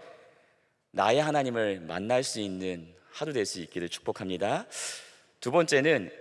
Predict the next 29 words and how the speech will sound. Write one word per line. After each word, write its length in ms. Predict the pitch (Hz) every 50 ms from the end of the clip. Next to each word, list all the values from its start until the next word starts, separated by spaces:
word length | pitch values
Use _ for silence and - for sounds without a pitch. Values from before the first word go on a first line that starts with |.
| - -
이웃 220 | - 120 147 160 143
앞에서 540 | 110 - - - 98 87 - 98 87 76 - - - - _ _ -
아까 160 | 101 - 120
고백했던 500 | - - 90 110 107 - 107 - - 92
것처럼 360 | 87 87 - - 87 85 82 - -
"이 160 | 95 98 113
안에 240 | 117 117 110 107 98
너 160 | 82 82 87
있다"라고 800 | 98 - - - - - - - - - - - 95 92 90 98
하는 180 | 95 95 92 87
고백처럼 560 | - 90 95 95 - - 92 90 120 107 87 - - - - - - _
"내 200 | - 92 104 110
안에 580 | 117 123 120 117 113 110 101 98 98 107 - -
당신이 400 | - - - 101 107 - 147 127
있습니다"라고 500 | 107 - - 120 110 101 101 98 95 107
하는 280 | 104 98 98 95 90 90
그 100 | - 92
고백을 640 | - 87 101 98 90 95 90 87 87 80 - - - -
했으면 300 | - - - 113 107 95
좋겠습니다. 720 | - - - - 90 - - 87 85 85 76 85 82 - - - - - - - -
가정과 360 | - 98 95 113 113 110 113 101
직장과 380 | 104 - - 107 101 101 101
교회에서 440 | 92 - 98 98 101 101 95 - 98
만나는 440 | 87 85 82 87 90 87 87 90 82
사람들에게 600 | - 107 101 104 95 95 90 85 85 80 78 87
한 160 | 87 143 151
사람 240 | 151 165 147 143 139
한 80 | 139
사람을 460 | 131 135 123 113 104 113 143 180 214